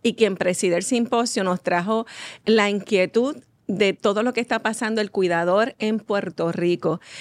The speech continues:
Y ahí, y vimos la gran oportunidad de llevar un mensaje de concienciar a la población que el cuidador,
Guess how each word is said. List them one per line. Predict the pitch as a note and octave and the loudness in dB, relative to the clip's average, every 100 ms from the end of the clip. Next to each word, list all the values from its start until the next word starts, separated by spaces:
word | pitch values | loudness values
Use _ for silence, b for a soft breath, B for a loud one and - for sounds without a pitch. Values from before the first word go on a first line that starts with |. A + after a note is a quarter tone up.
| B - | B -2
Y | A3+ | 2
ahí, | G3 G3 G3+ A#3+ - | 4 2 2 0 0
y | A#3 | 0
vimos | G#3 A#3+ B3+ E4+ | 2 2 2 2
la | D#4 B3+ | 2 0
gran | G#3+ G3 G#3+ | 0 -2 0
oportunidad | A3+ A#3+ A#3+ A#3+ A3+ A3 A3+ | 0 0 0 0 0 0 -2
de | - F#3+ G3+ | -4 0 2
llevar | F#3 F3+ F3 | 2 0 0
un | G#3+ | 0
mensaje | B3 A#3 B3+ B3+ | 0 0 0 0
de | A3+ G#3 | 0 -2
concienciar | F#3 F#3+ F3 G3+ F3+ F3+ - G3 | -2 -4 -4 -4 -4 -4 -2 0
a | F3 | 0
la | F#3+ A3 | -2 -2
población | C4 A#3+ A#3+ - B3 F#3+ D#3+ F3+ b b b b b b | -2 -2 -2 -2 -2 0 -2 -8 b b b b b b
que | A#3+ A#3 | 4 6
el | A#3 | 4
cuidador, | A#3 A#3+ A3+ G#3+ G#3+ B3+ E4+ G4+ | 2 2 4 4 4 4 4 2